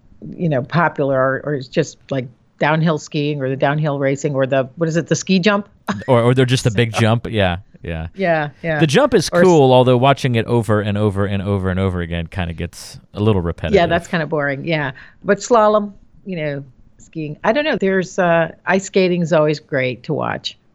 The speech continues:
Speaker 1: but yeah.
Speaker 2: The fi-, now you're talking figure skating or the, or the s-,
Speaker 1: Figure
Speaker 2: the
Speaker 1: skating, I'm
Speaker 2: speed
Speaker 1: sorry.
Speaker 2: skating?
Speaker 1: Yeah, figure
Speaker 2: Okay.
Speaker 1: skating, yeah.
Speaker 2: Okay,
Speaker 1: Yeah.
Speaker 2: gotcha. I've never been a big fan of figure skating. That's probably somewhat of a gender split, I would imagine,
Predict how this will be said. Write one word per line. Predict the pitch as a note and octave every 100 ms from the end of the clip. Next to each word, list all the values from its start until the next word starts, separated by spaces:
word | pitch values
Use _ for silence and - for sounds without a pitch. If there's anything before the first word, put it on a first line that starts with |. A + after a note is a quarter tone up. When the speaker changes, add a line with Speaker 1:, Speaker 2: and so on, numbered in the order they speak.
| -
Speaker 1:
but | - -
yeah. | C3 B2+ A2
Speaker 2:
The | A#2+
fi-, | C3 A#2+
now | A#2
you're | A2+
talking | A2+ F#2+ F2
figure | - B2 C3
skating | - C3+ C#3 D3+
or | F#2+
the, | F#2 F#2
or | G2
the | E2+
s-, |
Speaker 1:
Figure | A#3+ G#3+
Speaker 2:
the | F3+
Speaker 1:
skating, | D3+ C3 C#3
I'm | D#3+
Speaker 2:
speed |
Speaker 1:
sorry. | D#3 B2
Speaker 2:
skating? | -
Speaker 1:
Yeah, | C3 G#2
figure | F2
Speaker 2:
Okay. | D2+
Speaker 1:
skating, | C3+ A#2+ B2
yeah. | C#3+ C3 - -
Speaker 2:
Okay, | - D#2+ D2+
Speaker 1:
Yeah. | -
Speaker 2:
gotcha. | E2+ E2+ - B1+ E2+ - - - -
I've | B2 B2
never | D#3
been | C#3+
a | C3
big | A#2+
fan | - A2 F#2+
of |
figure | - F#2+ E2+
skating. | - E2 D2+ E2 G2+
That's | G2 G2 -
probably | - D3+ D3 A#2 F#2+ G2 F2+ F2
somewhat | - A2 F#2+ F2+
of | F2 E2
a | E2 D#2+ D#2+ -
gender | G2 G2 F#2+ D#2+
split, | - - F2+ E2+ -
I | G2+
would | F2+
imagine, | E2+ D#2+ D#2+ F2+ D#2+